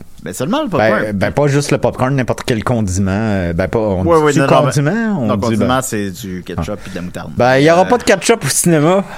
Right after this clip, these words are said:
Speaker 1: <laughs>
Speaker 2: Fait que
Speaker 1: Ben
Speaker 2: mettez-vous ça dans la tête, là, vous pourrez pas vous badigeonner le, le visage de ketchup.
Speaker 1: Oh, ben là, ça m'enlève tout le goût d'aller au cinéma.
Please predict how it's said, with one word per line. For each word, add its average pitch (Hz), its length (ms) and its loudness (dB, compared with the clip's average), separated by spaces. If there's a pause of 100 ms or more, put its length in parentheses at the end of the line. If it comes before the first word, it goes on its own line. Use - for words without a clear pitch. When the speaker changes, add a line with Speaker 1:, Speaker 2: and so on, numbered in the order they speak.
(180)
Speaker 1:
<laughs> 170 400 -10
Speaker 2:
Fait - 140 0
que 175 60 -6
Speaker 1:
Ben 139 240 0
Speaker 2:
mettez-vous 214 320 2
ça 262 120 4
dans 247 160 4
la 175 60 4
tête, 214 260 2
là, 214 80 4
vous 214 60 0
pourrez 156 180 2
pas 202 140 4
vous 196 100 2
badigeonner 180 640 2
le, 143 220 2 (180)
le 139 80 4
visage 135 360 2
de 147 80 2
ketchup. 135 420 0 (640)
Speaker 1:
Oh, 55 120 -14
ben 53 140 -16
là, 55 100 -14
ça - 160 -14
m'enlève - 300 4
tout - 140 2
le 101 80 -2
goût 107 120 -2
d'aller 107 200 -2
au 107 40 -4
cinéma. 104 440 -4